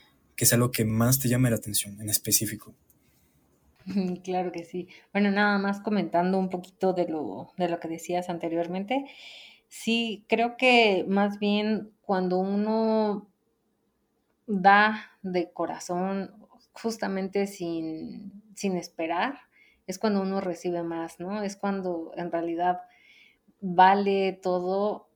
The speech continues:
Speaker 2: eh, y, y pues tal cual, o sea, sin, sin buscarlo,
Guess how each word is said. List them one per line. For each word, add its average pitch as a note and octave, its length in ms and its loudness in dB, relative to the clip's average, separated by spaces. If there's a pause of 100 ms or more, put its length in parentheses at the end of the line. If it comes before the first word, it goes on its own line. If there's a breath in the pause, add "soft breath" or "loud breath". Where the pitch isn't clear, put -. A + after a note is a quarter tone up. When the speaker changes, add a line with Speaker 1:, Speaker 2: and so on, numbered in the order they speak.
(120)
Speaker 2:
eh, D#3+ 540 -8
y, F3 580 -2 (140)
y F3+ 120 -6
pues F3 200 -4
tal - 200 -10
cual, A3+ 260 2
o F#3 80 -2
sea, F#3+ 340 4
sin, E3 760 -8 (1000 soft breath)
sin G#3 220 4
buscarlo, A#3+ 800 4